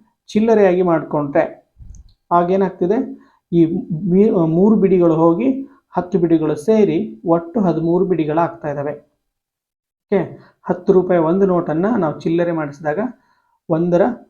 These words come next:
ಆ, ಎಷ್ಟು ಕಾಯಿನ್ ಕೊಡ್ತಾ ಇದ್ದಾರೆ? ಹತ್ತು ಕೊಡ್ತಾ ಇದ್ದಾರೆ. ಆ ಹತ್ತುಗಳನ್ನ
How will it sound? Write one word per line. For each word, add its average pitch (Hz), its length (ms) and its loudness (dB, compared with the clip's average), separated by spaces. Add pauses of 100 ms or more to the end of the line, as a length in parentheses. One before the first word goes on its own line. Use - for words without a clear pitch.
(360)
ಆ, 175 40 -4 (480)
ಎಷ್ಟು - 200 -10
ಕಾಯಿನ್ 175 260 0
ಕೊಡ್ತಾ 170 280 -6
ಇದ್ದಾರೆ? 190 180 -2
ಹತ್ತು - 340 -4
ಕೊಡ್ತಾ 151 260 -2
ಇದ್ದಾರೆ. 143 360 -6
ಆ 165 120 0
ಹತ್ತುಗಳನ್ನ 175 720 0